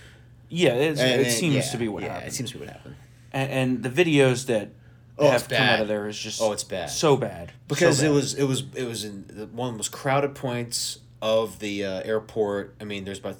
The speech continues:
Speaker 2: I mean, sixty Afghan civilians were killed today as well.
Speaker 1: More
Speaker 2: Um,
Speaker 1: than that. Definitely more than that.
Speaker 2: yeah.
Speaker 1: I
Speaker 2: I
Speaker 1: mean,
Speaker 2: mean,
Speaker 1: it hasn't
Speaker 2: they,
Speaker 1: been
Speaker 2: they haven't,
Speaker 1: confirmed,
Speaker 2: they haven't
Speaker 1: but,
Speaker 2: been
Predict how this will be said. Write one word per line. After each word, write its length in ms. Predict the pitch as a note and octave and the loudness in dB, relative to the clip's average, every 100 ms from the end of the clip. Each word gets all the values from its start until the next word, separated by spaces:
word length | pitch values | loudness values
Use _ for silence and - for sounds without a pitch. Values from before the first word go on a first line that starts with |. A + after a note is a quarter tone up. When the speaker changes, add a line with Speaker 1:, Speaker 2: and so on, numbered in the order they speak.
| - - | -12 -12
Speaker 2:
I 40 | |
mean, 140 | C3+ | -8
sixty 340 | - G3 - B2 | -4 -4 -4 -4
Afghan 360 | A#2 A#2 A2 G#2 | -4 -4 -6 -6
civilians 520 | - G2 G2 F#2+ E2+ | -8 -8 -8 -10 -14
were 60 | |
killed 380 | E2+ - F#2+ F#2 | -14 -8 -8 -8
today 180 | - F2+ | -10 -10
as 180 | E2 F2 | -10 -8
well. 380 | F#2+ F#2 F2 E2 | -6 -4 -6 -6
Speaker 1:
More 240 | C#3 D#3 F#3 | 2 6 6
Speaker 2:
Um, 60 | |
Speaker 1:
than 100 | B2 | 4
that. 420 | A2 G#2+ F#2+ - - | -2 -4 -6 -10 0
Definitely 360 | D3+ D3 A2 G2+ | 0 0 -6 -6
more 220 | G#2 G2 | -6 -6
than 140 | F2+ | -8
that. 180 | F#2 F#2 | -8 -6
Speaker 2:
yeah. 200 | E2 D#2 - | -8 -10 -8
Speaker 1:
I 40 | - | 2
Speaker 2:
I 40 | |
Speaker 1:
mean, 100 | D3+ | 6
Speaker 2:
mean, 40 | C#3+ | 6
Speaker 1:
it 80 | |
hasn't 240 | C#3+ D#3 C3 | 6 4 4
Speaker 2:
they, 80 | - | 2
Speaker 1:
been 60 | - | 4
Speaker 2:
they 60 | |
haven't, 140 | F#3 C3 | 4 4
Speaker 1:
confirmed, 120 | - | 2
Speaker 2:
they 60 | D#3+ | 4
haven't 160 | D#3 D3 | 2 4
Speaker 1:
but, 140 | E3 | 2
Speaker 2:
been 100 | - | 2